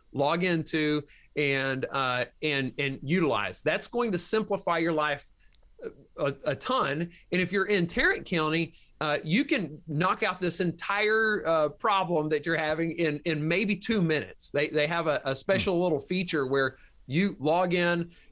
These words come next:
Speaker 1: and you access their system, and they'll present a, a few numbers, and then they'll say, "Hey, what do you think your house is worth?" And you just give them a number, click submit,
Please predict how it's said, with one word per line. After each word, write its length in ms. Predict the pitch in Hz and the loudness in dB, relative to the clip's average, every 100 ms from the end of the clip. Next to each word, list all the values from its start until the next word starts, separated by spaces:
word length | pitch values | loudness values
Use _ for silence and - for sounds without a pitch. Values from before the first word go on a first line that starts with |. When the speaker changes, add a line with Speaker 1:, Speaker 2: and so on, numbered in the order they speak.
| - | -4
Speaker 1:
and 400 | 147 143 135 123 | -2 0 -2 0
you 180 | 143 143 | 0 0
access 600 | 156 165 - 185 175 170 | -2 -2 0 2 2 0
their 160 | 165 147 | 0 0
system, 560 | - 196 180 190 175 165 | 0 0 2 2 0 0
and 180 | 139 135 | 0 2
they'll 220 | 151 180 | 2 0
present 520 | - - 147 165 170 | -2 -2 0 0 0
a, 160 | 143 135 - | -2 -4 -6
a 100 | 127 120 - | -6 -6 -6
few 180 | - 185 | -2 0
numbers, 600 | 170 202 220 233 220 - - - | 2 2 2 2 0 -4 -8 -6
and 160 | 151 160 | -2 2
then 200 | 160 147 | 2 2
they'll 120 | 156 | 2
say, 280 | 156 170 147 | 2 2 2
"Hey, 340 | 175 190 165 - - - _ | 2 2 0 -4 -20 -20 _
what 340 | - - 147 185 | -18 -4 0 2
do 60 | |
you 100 | 226 | 2
think 240 | 226 185 165 | 2 0 0
your 100 | 147 | 0
house 260 | 147 135 | 0 -2
is 100 | 139 | -2
worth?" 300 | 127 123 98 - | 0 -2 -2 -6
And 140 | 131 | -2
you 80 | 135 | 0
just 300 | 131 175 175 - - _ - 113 - - - - | 0 0 -2 -8 -20 _ -16 -16 -14 -12 -10 -4
give 140 | 160 | 0
them 120 | 214 196 | 2 2
a 60 | |
number, 440 | 175 185 208 226 190 | 2 2 2 0 -2
click 220 | - 208 | -2 -2
submit, 540 | 202 175 151 156 190 | 0 0 2 2 2